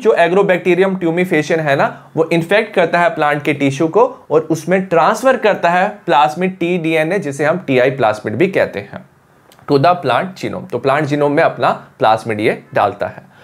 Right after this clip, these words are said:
उसके बाद क्या करता है, ये ना ट्यूमर कॉज करता है by integrating its डीएनए with the host genome। तो प्लांट के जीनोम के साथ ना अपना डीएनए ये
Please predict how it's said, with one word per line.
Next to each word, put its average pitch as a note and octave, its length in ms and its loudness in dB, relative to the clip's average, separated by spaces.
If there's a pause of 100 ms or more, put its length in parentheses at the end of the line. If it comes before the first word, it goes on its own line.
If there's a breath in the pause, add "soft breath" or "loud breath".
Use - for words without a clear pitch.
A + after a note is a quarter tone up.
(260 loud breath)
उसके F#3 240 0
बाद A3+ 240 4
क्या A#3 140 2
करता G#3 260 0
है, F#3 140 -4
ये F3 80 -4
ना B3 100 -2
ट्यूमर F3 460 0
कॉज F3 280 2
करता D#3 280 0
है F3+ 140 0
by E3 120 2 (420 loud breath)
integrating G#3+ 760 2
its A3 200 -2 (100)
डीएनए G#3 360 2
with F3 240 2
the G3+ 220 4
host G3+ 380 2
genome। B2+ 280 -2 (260 loud breath)
तो G#3 80 4
प्लांट F#3+ 380 0
के A3 80 0
जीनोम F3 360 2
के F#3+ 100 2
साथ F#3 220 2
ना A#3 60 0
अपना D#3+ 340 0
डीएनए C3 500 0
ये E3 220 -2